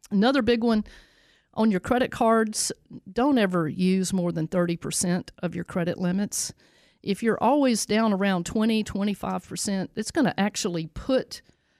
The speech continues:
it's actually gonna put, uh, points on the board for you if you show very little usage on those credit lines. Stay away from twelve months, same as cash. And number four, especially if you're in a, uh,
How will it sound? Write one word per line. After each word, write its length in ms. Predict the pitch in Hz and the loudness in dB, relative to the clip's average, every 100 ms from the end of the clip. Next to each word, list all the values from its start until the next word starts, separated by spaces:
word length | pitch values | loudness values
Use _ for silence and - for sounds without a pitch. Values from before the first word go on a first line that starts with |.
| _ - | _ -4
it's 180 | 226 - | -4 0
actually 440 | 269 - 240 196 | -2 0 -2 -2
gonna 320 | 180 202 180 | 0 -2 -2
put, 500 | - - 240 - - - _ - - | -2 0 0 0 -8 -10 _ -10 -6
uh, 180 | - 170 | -2 -2
points 420 | - 240 233 - - | 0 0 0 -2 -2
on 260 | 196 214 208 | 0 2 0
the 60 | |
board 540 | 160 180 220 156 - - - _ _ _ - _ _ | 0 -2 -2 -4 -8 -14 -20 _ _ _ -20 _ _
for 260 | - 180 | -2 -2
you 360 | 165 175 143 175 175 | 0 0 -2 -4 -6
if 160 | - | -4
you 200 | 190 185 | -2 -2
show 320 | - 165 175 | -2 0 0
very 260 | 165 185 175 | 0 0 0
little 300 | 170 165 156 | -2 -4 -4
usage 460 | - 180 - - - | -2 -4 -4 -8 -6
on 260 | 180 170 165 | -2 -2 -2
those 380 | 165 160 - - | -4 -4 -6 -10
credit 320 | - 202 - 185 | -4 -4 -2 -4
lines. 280 | 156 160 - | -4 -4 -4
Stay 180 | 233 240 | 0 2
away 240 | 196 196 | 4 2
from 180 | - 175 | 0 -6
twelve 280 | - 185 185 | -2 -2 -2
months, 200 | 175 - | -6 -4
same 220 | 185 175 | -4 -4
as 140 | 170 | -6
cash. 440 | - 170 175 - - - _ _ _ _ _ _ | -4 -2 -2 -6 -14 -20 _ _ _ _ _ _
And 180 | - 254 | 0 4
number 280 | 262 311 254 | 6 4 2
four, 560 | - 262 262 180 151 - | 0 0 4 2 0 -2
especially 720 | 202 - - 269 - 277 269 208 | -2 -2 -2 -2 -2 0 0 0
if 160 | - | 0
you're 120 | 220 | -4
in 220 | - 208 180 | 0 0 0
a, 240 | 170 - - - | -2 -4 -10 -6
uh, 280 | 175 165 | -4 -4